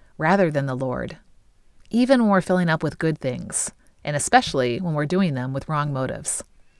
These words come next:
So stop and consider whether you are currently using your time for God's glory above all else. Think through your motivation for your work, tasks, and roles. Consider whether you are doing too much and examine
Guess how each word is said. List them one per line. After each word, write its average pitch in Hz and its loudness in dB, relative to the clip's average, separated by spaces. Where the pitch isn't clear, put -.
So - -4
stop 214 4
and 262 2
consider 135 0
whether 185 2
you 180 2
are 156 0
currently 247 -2
using 175 0
your 185 2
time 117 -6
for 151 -8
God's 185 0
glory 147 -4
above 151 -4
all 131 0
else. - -4
Think 262 2
through 233 2
your 202 2
motivation 180 0
for - -8
your 175 -2
work, 165 0
tasks, - -2
and 180 -6
roles. 151 -4
Consider 214 4
whether 185 4
you 190 4
are 175 4
doing 175 0
too 254 -2
much 196 0
and 175 0
examine 175 0